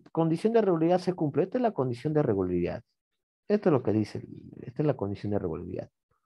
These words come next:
Y después tiene que ver con lo, con todas las condiciones.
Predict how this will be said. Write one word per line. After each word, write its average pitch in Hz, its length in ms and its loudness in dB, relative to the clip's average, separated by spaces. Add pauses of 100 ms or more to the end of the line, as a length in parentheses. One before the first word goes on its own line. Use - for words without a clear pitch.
(1700)
Y 359 160 8
después 294 560 6
tiene 240 340 0
que 208 140 6
ver 220 220 6
con 190 260 4
lo, 160 140 -2
con 170 200 -2
todas 220 160 6
las 202 120 6
condiciones. 156 680 -4